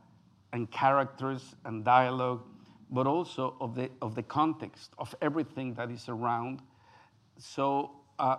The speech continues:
but also in the page, there's, I try to describe a sense of time. You know, is, uh, eh, I'm not a believer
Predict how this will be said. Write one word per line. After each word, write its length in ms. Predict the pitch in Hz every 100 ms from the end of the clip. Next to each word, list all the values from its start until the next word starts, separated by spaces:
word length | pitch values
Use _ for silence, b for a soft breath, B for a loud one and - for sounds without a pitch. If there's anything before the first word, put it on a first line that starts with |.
| -
but 240 | 156 135
also 380 | 139 170 185 -
in 80 | 127
the 80 | 120
page, 600 | - 147 185 143 135 -
there's, 320 | 143 143 - - B B -
I 120 | 147
try 260 | 147 156 151
to 120 | 147
describe 580 | 120 - - 131 131 127
a 60 |
sense 360 | 110 - 131 117
of 160 | 117 -
time. 380 | - 123 107 101 _ _ _ _ _ _ _ _ _ _ _ _
You 120 | 123 120
know, 240 | 131 131
is, 260 | 147 139 -
uh, 300 | 139 135 127 - b b b b _ _ _ -
eh, 400 | 135 131 127 131 b b b b _ _
I'm 320 | 151 175 190
not 160 | 180 175
a 60 | 156
believer 640 | 135 135 139 131 135 139